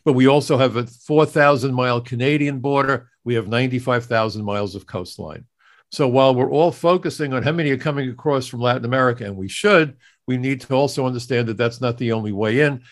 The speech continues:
And once in the United States, this administration is determined to not enforce any of the immigration laws.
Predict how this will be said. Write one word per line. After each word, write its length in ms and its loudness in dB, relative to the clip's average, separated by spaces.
And 180 0
once 360 2
in 200 0
the 80 0
United 420 2
States, 380 -4
this 220 -4
administration 720 -2
is 120 -4
determined 460 -4
to 100 -6
not 220 0
enforce 460 -6
any 180 -4
of 100 -2
the 120 -4
immigration 540 -2
laws. 400 -12